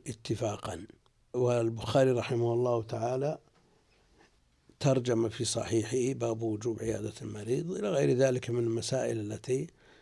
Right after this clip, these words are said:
هي معروفة عند النووي رحمه الله، ما يدل على التساهل في نقل الإجماع. على كل حال، صلاة الكسوف جاء الأمر بها، "فإذا رأيتموهما فصلوا"،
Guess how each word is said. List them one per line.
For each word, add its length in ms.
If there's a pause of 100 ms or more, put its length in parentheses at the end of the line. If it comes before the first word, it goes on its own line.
(360)
هي 280
معروفة 500
عند 220
النووي 420
رحمه 460
الله، 260
ما 220
يدل 260
على 120
التساهل 580
في 180
نقل 280
الإجماع. 580 (1080)
على 240
كل 300
حال، 360
صلاة 340 (100)
الكسوف 680 (680)
جاء 300
الأمر 420
بها، 360 (800)
"فإذا 440
رأيتموهما 880
فصلوا"، 1040